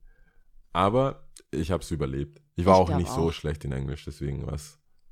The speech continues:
Speaker 1: hab ich, hab ich's ihm verzeihen können.
Speaker 2: Ich bin grad immer noch bei der Glocke hängen geblieben, weil ich war damals in der, in der Kinderkirche in Stuttgart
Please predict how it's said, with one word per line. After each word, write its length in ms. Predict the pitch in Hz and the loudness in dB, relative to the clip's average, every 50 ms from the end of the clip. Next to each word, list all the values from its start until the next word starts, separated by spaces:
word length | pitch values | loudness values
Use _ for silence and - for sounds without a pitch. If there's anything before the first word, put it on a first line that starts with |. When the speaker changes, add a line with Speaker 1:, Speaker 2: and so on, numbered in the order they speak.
| - - | -8 -6
Speaker 1:
hab 100 | 76 76 | -4 -4
ich, 180 | 73 - - 73 | -4 -6 -6 -4
hab 160 | 80 80 73 | -4 -4 -4
ich's 120 | 71 - 80 | -6 -6 -6
ihm 100 | 76 73 | -6 -4
verzeihen 440 | 80 76 - - 80 76 73 76 | -6 -6 -6 -6 -6 -4 -4 -6
können. 240 | 73 - 73 73 73 - - - | -6 -8 -8 -10 -10 -10 -8 -6
Speaker 2:
Ich 100 | 185 - | -2 0
bin 120 | - 202 - | 0 2 2
grad 160 | - 180 170 | 4 2 2
immer 120 | 180 202 | 2 2
noch 100 | 185 165 - | 0 0 0
bei 60 | 165 | 0
der 100 | 151 156 | -2 -2
Glocke 240 | - 170 170 - 190 | 0 -2 -2 -2 -2
hängen 160 | 165 165 170 | -2 -2 -2
geblieben, 380 | 165 156 - 160 165 180 156 143 | -4 -6 -6 -6 -6 -4 -2 0
weil 340 | 156 156 160 175 196 208 - - - - - - - - _ _ _ _ _ - | 0 2 2 2 0 -2 -6 -12 -20 -20 -20 -20 -20 -20 _ _ _ _ _ -6
ich 100 | - 170 | -2 0
war 80 | 185 | 2
damals 300 | 180 175 190 190 175 - | 4 6 6 4 4 4
in 120 | - 185 165 | 2 2 2
der, 320 | 165 160 151 143 - - - | 4 4 4 2 0 -2 -2
in 100 | 170 165 | 0 0
der 100 | 160 143 | 0 0
Kinderkirche 760 | - - 226 240 233 180 165 - - 170 160 156 147 - 190 | 2 4 4 6 6 4 4 2 0 0 0 0 0 -2 -2
in 140 | 185 131 165 | -2 -2 -4
Stuttgart 640 | - - 208 - _ - 151 156 185 196 - - | -4 -6 -8 -6 _ -2 0 0 0 -2 -4 -10